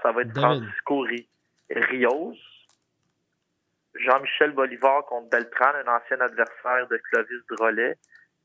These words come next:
Speaker 1: Et Yann Pellerin devait affronter ton préféré, Augustin Maléco. J'ai une très mauvaise nouvelle pour toi, Vincent. Augustin Maléco a dé-, a pris sa retraite du monde de la boxe.
Speaker 2: Aïe, aïe, aïe.
Speaker 1: Dieudonné Wilfred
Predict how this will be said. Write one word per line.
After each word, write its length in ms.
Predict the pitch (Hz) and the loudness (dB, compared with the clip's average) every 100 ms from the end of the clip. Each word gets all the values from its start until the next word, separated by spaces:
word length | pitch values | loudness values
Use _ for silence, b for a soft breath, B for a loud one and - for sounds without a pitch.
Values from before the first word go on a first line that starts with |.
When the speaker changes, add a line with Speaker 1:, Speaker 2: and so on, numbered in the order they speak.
| _ - | _ -4
Speaker 1:
Et 100 | 127 | 0
Yann 220 | 143 170 | 0 2
Pellerin 360 | - 160 151 202 | 2 2 0 0
devait 220 | 160 139 | 2 2
affronter 400 | 151 - 147 190 | 0 -2 -4 -4
ton 160 | 180 156 | -4 -4
préféré, 580 | - 147 147 143 190 - | -4 -4 -4 -2 -4 -2
Augustin 460 | 131 - - 170 170 | -4 -4 -4 -2 2
Maléco. 440 | 147 127 - 185 | 0 -2 -4 -4
J'ai 120 | 175 170 | -2 -4
une 60 | - - - | -4 -4 0
très 160 | 180 | 2
mauvaise 360 | 175 151 151 156 - | 2 2 0 -2 -10
nouvelle 280 | 123 139 151 | -4 -4 -4
pour 200 | 117 - | -8 -4
toi, 160 | 147 147 | -4 -2
Vincent. 400 | 127 - 139 151 _ _ _ _ _ _ _ _ _ _ _ _ _ | -4 -4 -8 -8 _ _ _ _ _ _ _ _ _ _ _ _ _
Augustin 460 | 135 117 - - 143 | -8 -6 -4 0 0
Maléco 580 | 135 120 113 135 139 - _ - | 2 -2 -2 -2 -2 -4 _ -2
a 120 | 123 | -2
dé-, 240 | - 131 | -2 -2
a 120 | 123 117 | 2 2
pris 240 | - - - | 0 -2 2
sa 100 | 117 | 2
retraite 580 | 117 123 - 123 127 - - 120 | 2 -2 -2 0 0 -2 -20 _
du 60 | 120 | -6
monde 300 | 117 117 120 | 0 0 0
de 60 | 110 | 0
la 220 | 107 104 | 0 -2
boxe. 240 | - - _ | -6 -14 _
Speaker 2:
Aïe, 280 | 120 117 98 | -4 -4 -4
aïe, 160 | 87 73 | -6 -8
aïe. 240 | 57 - _ - - _ B B B B B B B B - | -12 -16 _ -20 -20 _ B B B B B B B B -4
Speaker 1:
Dieudonné 580 | 139 151 156 156 175 | 0 2 0 0 -4
Wilfred 460 | 160 143 - 147 151 | -2 -4 -2 0 0